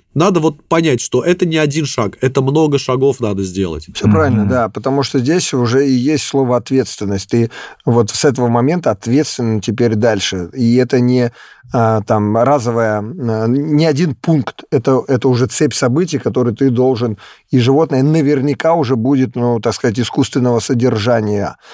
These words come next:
Speaker 2: М, ну, мы с, э, в нашей программе не, не однажды со специалистами говорили на эту тему, там, спасая какую-нибудь балтийскую нерпу, а люди, э, сталкиваются,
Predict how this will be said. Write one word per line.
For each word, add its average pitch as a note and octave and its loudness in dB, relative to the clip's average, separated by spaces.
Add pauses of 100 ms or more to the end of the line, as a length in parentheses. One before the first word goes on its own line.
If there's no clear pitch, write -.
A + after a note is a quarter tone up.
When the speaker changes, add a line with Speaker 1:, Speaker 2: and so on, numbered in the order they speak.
(220)
Speaker 2:
М, C3+ 2
ну, G3+ 2
мы D3 2
с, - -10
э, E3 -10
в A#2 0
нашей B2 -2
программе B2 0
не, B2 2
не B2+ 0
однажды A#2+ 0
со A2 -6
специалистами A#2 0 (200)
говорили D3+ 2
на B2+ 0
эту A2+ -2
тему, D3+ 0
там, A2+ -2
спасая A#2 0
какую-нибудь A2+ -2
балтийскую A#2 0
нерпу, C#3 0 (340)
а B2 2
люди, C3 4
э, B2 0
сталкиваются, B2+ -2